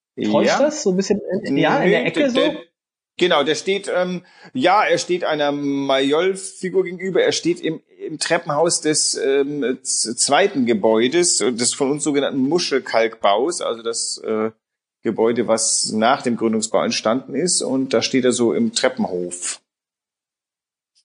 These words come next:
Speaker 1: So, soll ich ihn mal beschreiben?
Speaker 2: Ja, ich habe übrigens die Maße, fällt mir gerade auf. Äh, hundertsiebenundneunzig
Speaker 1: Oh, da.
Speaker 2: Zentimeter hoch, hundertsiebzehn, äh, wahrscheinlich in den Diametern und vierundneunzig, äh, unten.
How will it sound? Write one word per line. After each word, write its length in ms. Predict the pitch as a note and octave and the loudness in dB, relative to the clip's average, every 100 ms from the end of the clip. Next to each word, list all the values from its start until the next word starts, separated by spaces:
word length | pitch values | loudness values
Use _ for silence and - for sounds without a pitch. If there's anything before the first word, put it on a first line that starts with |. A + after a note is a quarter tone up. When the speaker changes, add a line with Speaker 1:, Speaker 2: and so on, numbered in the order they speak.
| _ _ | _ _
Speaker 1:
So, 200 | - C#3 | 0 2
soll 140 | B2 F#3+ | 4 4
ich 40 | |
ihn 60 | A3+ | 4
mal 100 | G#3+ | 4
beschreiben? 760 | G3 - F#3+ C3+ A2+ B3 - - _ _ _ | 2 2 4 4 2 -2 -4 -16 _ _ _
Speaker 2:
Ja, 220 | - G3 | 0 0
ich 140 | F#3+ | 2
habe 120 | A3 A3 | 0 2
übrigens 260 | G3 G3 | 2 0
die 100 | F3 | 0
Maße, 320 | D#3 F3 F3 | 2 2 0
fällt 160 | D3 C#3+ | 0 0
mir 80 | B2+ | 0
gerade 240 | A#2+ A#2 | 0 0
auf. 260 | G#2+ A2 - | 0 -2 -2
Äh, 140 | A2+ | -2
hundertsiebenundneunzig 1080 | A#2+ G#3 G#3+ D3 G3 G3 D#3+ E3 E3 - D#3+ | 0 0 0 -2 0 2 2 2 0 0 -4
Speaker 1:
Oh, 40 | |
da. 40 | - | -2
Speaker 2:
Zentimeter 540 | D#3+ D#3 D3 C#3+ A#2+ | -2 0 0 2 2
hoch, 260 | C#3+ A3 A3 | 4 2 2
hundertsiebzehn, 1040 | D#3 C3+ B2 F#3+ F#3 - E3 E3 D#3+ D#3 | 0 2 2 0 -2 -2 0 0 -2 -2
äh, 180 | G2+ C3 | 0 2
wahrscheinlich 360 | C3+ C#3+ C#3+ | 2 2 0
in 80 | C#3 | 0
den 100 | C3 | 0
Diametern 460 | A2+ A#2+ C3+ C#3+ C3 | 2 2 2 0 -2
und 100 | A2+ | -2
vierundneunzig, 840 | - C#3+ C3 B2 B2 B2+ A2 - | -2 0 2 0 0 -2 -2 -2
äh, 80 | D2 | 0
unten. 580 | G#2+ - - G#2 - E2 | 2 0 -2 -6 -8 _